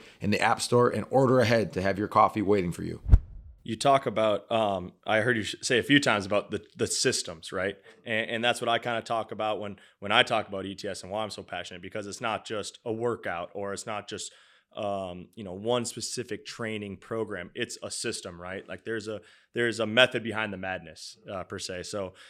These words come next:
Speaker 2: um, which I think is great. But, um, now flipping on the other side of things, you know, you were an athlete that was training here. Now, what do you love most about actually training these athletes and actually flipping to the other side of things?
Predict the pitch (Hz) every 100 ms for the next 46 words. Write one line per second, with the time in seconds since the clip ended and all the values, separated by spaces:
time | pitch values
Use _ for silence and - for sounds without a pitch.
0 | - - 104 95 101 117 107 107 98 113
1 | 107 98 107 104 - _ - 110 107 110
2 | 131 160 151 139 120 110 175 - 117 101
3 | 98 92 90 107 101 104 107 117 127 131
4 | 120 - 113 104 98 - 104 98 95 92
5 | 98 - - 120 107 90 92 87 85 _
6 | _ - 101 107 147 147 139 131 123 123
7 | 113 113 104 104 98 104 101 104 92 131
8 | 135 107 95 92 87 98 92 101 101 -
9 | 104 123 110 98 98 98 98 90 87 85
10 | 87 85 -